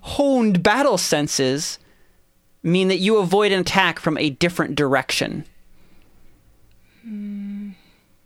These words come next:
Speaker 1: You can, however, lock vision. Uh, but you can, like, you can try and grab the attack again. Like, you can ask Dweezil to give you the arm that attacked him 'cause it's stuck in his side.
Speaker 2: Yeah, but then it's gonna,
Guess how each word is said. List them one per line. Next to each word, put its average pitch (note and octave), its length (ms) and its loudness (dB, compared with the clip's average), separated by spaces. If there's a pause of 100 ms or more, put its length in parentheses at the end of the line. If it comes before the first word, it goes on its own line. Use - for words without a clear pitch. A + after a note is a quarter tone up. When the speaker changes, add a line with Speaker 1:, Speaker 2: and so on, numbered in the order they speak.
(520)
Speaker 1:
You E3+ 100 0
can, A#3+ 220 0
however, E3+ 380 4
lock C#3+ 420 2
vision. C#3+ 640 0 (500)
Uh, D#3 60 0
but D#3 80 2
you F3 160 2
can, F#3+ 220 2
like, D#3+ 220 0 (180)
you E3 100 2
can F3 100 2
try F3 200 2
and E3 120 2
grab D3 460 2
the C#3+ 140 2
attack C#3 320 0
again. D3 520 0 (280)
Like, C#3+ 240 -2
you D#3+ 120 -6
can D#3+ 160 -2
ask E3+ 320 0
Dweezil D#3 560 0 (500)
to F3 100 -2
give D#3 200 0
you D#3 120 2
the C#3 140 0
arm B2 460 0 (160)
that C3+ 200 2
attacked D3 320 0
him C3 100 -2
'cause C3 120 -4
it's C3 120 -6
stuck - 300 0
in C#3 60 2
his C#3 140 0
side. B2 460 0 (1120)
Speaker 2:
Yeah, D#4 180 -8
but C#4 160 -8 (360)
then C#4+ 380 -6 (500)
it's - 220 -14
gonna, C4+ 600 -6